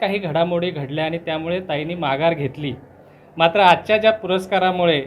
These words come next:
तालुक्यामध्ये एक वेगळी चर्चा सुरू झालेली आहे आणि ताई आज काय बोलतात ती उत्सुकता सर्वांनाच होती. आज पुरस्काराच्या माध्यमातून जरी राजकीय व्यासपीठ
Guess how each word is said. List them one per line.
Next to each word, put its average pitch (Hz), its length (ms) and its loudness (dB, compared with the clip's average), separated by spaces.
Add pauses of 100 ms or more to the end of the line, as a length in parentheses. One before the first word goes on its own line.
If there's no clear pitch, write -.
(180)
तालुक्यामध्ये 180 600 0
एक 196 140 -6
वेगळी 165 420 -2
चर्चा 165 400 -4
सुरू 156 260 -6
झालेली 143 380 -2
आहे 127 240 -2 (600)
आणि 240 140 2
ताई 247 440 6 (120)
आज 214 220 4
काय 233 220 4
बोलतात 220 400 2
ती 226 160 -6
उत्सुकता 247 540 0
सर्वांनाच 220 640 2
होती. 147 380 -6 (220)
आज 180 100 2
पुरस्काराच्या 202 760 0
माध्यमातून 196 600 -2
जरी 190 200 0
राजकीय 170 340 0
व्यासपीठ 190 400 -2